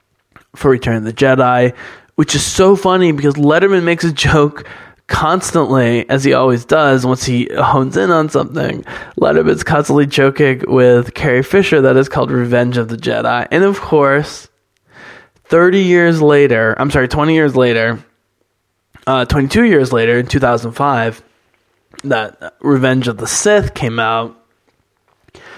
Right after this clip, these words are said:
which was the third movie in the series, which some people considered great and some ke-, people considered terrible, just like Return of the Jedi, Revenge of the Sith. He had no idea.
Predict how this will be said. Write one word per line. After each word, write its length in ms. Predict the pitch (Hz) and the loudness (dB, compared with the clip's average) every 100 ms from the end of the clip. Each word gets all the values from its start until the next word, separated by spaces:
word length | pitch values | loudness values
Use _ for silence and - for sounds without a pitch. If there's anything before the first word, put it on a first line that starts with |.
| - | -6
which 160 | - 135 | -4 0
was 160 | 135 117 | -2 -4
the 80 | |
third 340 | - 151 151 156 | 0 2 2 2
movie 680 | 147 127 120 117 117 127 139 - - - | 2 4 2 2 0 -2 -4 -14 -12 -4
in 160 | 127 | 0
the 100 | 127 | 0
series, 800 | 123 - 117 110 107 107 113 123 | -2 0 0 0 0 -2 -4 -6
which 160 | - 127 | -6 -2
some 220 | - 143 | 0 2
people 260 | 143 131 127 | 2 0 -2
considered 520 | 135 - 120 120 117 | -4 -2 0 0 0
great 460 | 135 120 113 113 113 | 0 2 2 2 0
and 120 | 123 | -2
some 180 | 123 120 | -2 -2
ke-, 260 | 117 - | -4 -4
people 260 | - 123 123 | -4 -2 -4
considered 480 | 135 123 113 104 - | -2 -2 0 -2 -4
terrible, 560 | 131 117 113 110 110 | -2 0 0 -2 -4
just 220 | 117 117 | -4 -4
like 120 | - 117 | -4 -4
Return 360 | 123 - 131 | -6 -4 -2
of 100 | 127 | -2
the 80 | 107 | -6
Jedi, 640 | 104 123 123 127 - - | -6 -6 -4 -6 -8 -10
Revenge 460 | - - - 139 139 | -10 -6 -2 0 0
of 100 | 131 | -2
the 120 | - | -4
Sith. 440 | - - 131 131 - | -6 -4 -4 -4 -2
He 100 | 160 | -2
had 160 | 151 | 0
no 260 | 170 175 170 | -2 0 2
idea. 600 | - 151 185 - - | 0 -2 -2 -2 -4